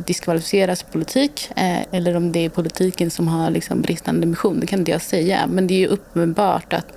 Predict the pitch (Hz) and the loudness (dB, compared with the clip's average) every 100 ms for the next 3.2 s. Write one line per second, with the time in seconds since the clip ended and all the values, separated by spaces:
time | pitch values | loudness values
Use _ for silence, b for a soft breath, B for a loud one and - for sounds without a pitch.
0 | B B B B B - 170 - 165 160 | B B B B B -4 -4 0 0 2
1 | 160 160 170 175 214 - 143 151 147 165 | 2 2 2 2 0 0 0 0 0 -2
2 | - - 196 190 185 180 180 190 - 165 | -6 -6 -4 -4 -2 -2 -2 -4 -4 -2
3 | - | -2